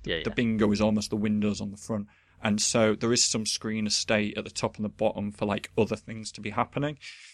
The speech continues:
Speaker 2: So,
Speaker 1: I see.
Speaker 2: like I say, there is a war that breaks out, and you'll start seeing army men shoulders kind of climbing up the side of the building and then onto your play area and
Speaker 1: Yeah.
Speaker 2: stuff. So it's almost like they're interfering with the game you're trying to play of bingo, effectively.
Speaker 1: <laughs>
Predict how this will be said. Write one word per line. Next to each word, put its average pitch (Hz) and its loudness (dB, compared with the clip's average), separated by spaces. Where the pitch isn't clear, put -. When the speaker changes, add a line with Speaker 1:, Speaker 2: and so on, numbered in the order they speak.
Speaker 2:
So, 104 4
Speaker 1:
I 101 6
see. 98 2
Speaker 2:
like 101 0
I 107 0
say, 101 -2
there 104 2
is 104 2
a 107 4
war 98 2
that - -6
breaks - -2
out, 101 0
and 101 -4
you'll 104 -2
start - -2
seeing 104 0
army 104 2
men 104 2
shoulders 104 -4
kind 104 -4
of - -16
climbing 104 2
up 98 -8
the 104 -8
side 104 -4
of 104 -6
the 104 -16
building 104 0
and 107 0
then 104 -2
onto 107 -6
your 107 -4
play 104 2
area 101 0
and 104 -12
Speaker 1:
Yeah. - -4
Speaker 2:
stuff. - -6
So - -8
it's - -2
almost 113 0
like 110 2
they're 104 4
interfering 101 0
with 104 -12
the 107 -8
game 107 0
you're 107 -4
trying 107 -4
to - -10
play 110 -4
of 104 -6
bingo, 110 -6
effectively. - -6
Speaker 1:
<laughs> - -20